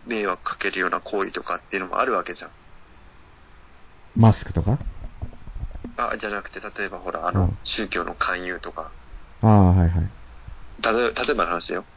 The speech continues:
Speaker 2: うん。
Speaker 1: そ-、そういう、なんかその自分が信じるのは構わないけど、人に押し付けるよ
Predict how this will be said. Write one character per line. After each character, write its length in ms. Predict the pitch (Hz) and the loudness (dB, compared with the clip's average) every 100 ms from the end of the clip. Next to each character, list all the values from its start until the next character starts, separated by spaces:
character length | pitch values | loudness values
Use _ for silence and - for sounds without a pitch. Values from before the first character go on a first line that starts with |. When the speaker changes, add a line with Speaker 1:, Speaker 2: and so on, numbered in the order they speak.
| - | 2
Speaker 2:
う 60 | 95 | 4
ん。 180 | 85 92 | 4 0
Speaker 1:
そ-、 200 | - 147 | -2 -2
そ 260 | - - 214 | -4 -2 -2
う 60 | |
い 100 | 208 | 0
う、 320 | 214 220 208 139 | 0 0 -2 -2
な 100 | 131 | -6
ん 40 | |
か 100 | - | -6
そ 100 | - | -6
の 100 | 101 | -4
自 180 | 98 117 | -2 -4
分 280 | 151 156 160 | -4 -6 0
が 400 | 165 131 - - - - - | 4 4 2 -4 -12 -20 -14
信 280 | - - 170 | -8 -4 -4
じ 140 | 175 170 | -2 -2
る 80 | |
の 120 | 101 - | -2 -4
は 60 | |
構 280 | - 95 95 | -6 -6 -2
わ 100 | 95 | -2
な 120 | 87 | -2
い 60 | 87 | -4
け 100 | 92 | -8
ど、 160 | - - | -6 -4
人 240 | - 143 | -2 -2
に 120 | 143 | -2
押 100 | 135 | -4
し 120 | - | -6
付 140 | - - | -6 -4
け 100 | 147 | -2
る 120 | |
よ 60 | 110 | -2